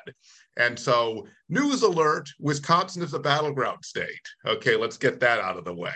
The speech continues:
right? We, we knew that. We didn't need another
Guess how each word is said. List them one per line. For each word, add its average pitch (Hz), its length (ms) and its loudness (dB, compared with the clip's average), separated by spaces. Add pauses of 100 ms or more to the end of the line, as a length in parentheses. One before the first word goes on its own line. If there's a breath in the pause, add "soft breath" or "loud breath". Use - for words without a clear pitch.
(140)
right? 110 420 4
We, 107 320 -4 (400 loud breath)
we 104 200 -6
knew 107 260 -4
that. 127 400 2
We 104 100 -10
didn't 107 240 -8
need 110 100 -2
another 110 300 2